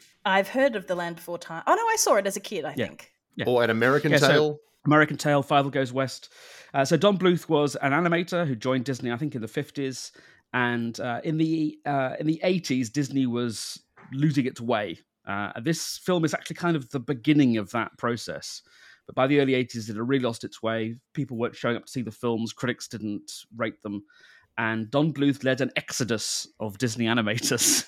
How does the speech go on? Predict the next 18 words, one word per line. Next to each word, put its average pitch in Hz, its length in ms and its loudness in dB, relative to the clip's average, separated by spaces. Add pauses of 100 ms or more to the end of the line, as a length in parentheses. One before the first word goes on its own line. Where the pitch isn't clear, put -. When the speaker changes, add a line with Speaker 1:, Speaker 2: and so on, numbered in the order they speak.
(120)
Speaker 2:
<laughs> - 140 -14
away 151 340 4
Speaker 1:
Oh, 285 40 4
Speaker 2:
from 151 100 0
Speaker 1:
wow. 208 60 2
Speaker 2:
the 240 100 0
studio, 110 480 0 (140)
set 143 200 4
up 135 60 4
his 127 120 2
own 160 200 6
studio, 139 600 0 (100)
uh, 113 260 -4
did 127 160 -6
the, 131 140 -6 (200)
the 127 100 -8
world's 127 380 -2
first - 640 -4